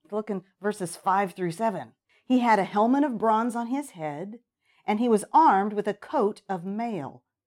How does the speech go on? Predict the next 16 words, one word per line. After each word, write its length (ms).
and 160
the 100
weight 280
of 100
the 80
coat 600
was 180
five 320
thousand 360
shekels 400
of 100
bronze. 520
And 120
he 100
had 260
bronze 560